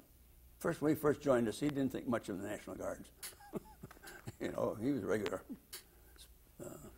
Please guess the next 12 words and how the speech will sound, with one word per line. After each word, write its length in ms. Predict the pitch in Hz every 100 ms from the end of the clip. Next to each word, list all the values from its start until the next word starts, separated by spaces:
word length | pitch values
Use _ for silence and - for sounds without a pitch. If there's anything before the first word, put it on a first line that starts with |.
| - - - - - - -
Army 240 | 120 117 -
guy. 140 | - - - - - - - - - - -
But 100 | 123
he 120 | 139
got 220 | 127 117 -
to 80 |
like 200 | - - -
us 120 | -
all. 220 | - - - - - - - - - - - - - - - - - - - - - - -
But 160 | - -
then, 220 | 120 113
uh, 140 | 98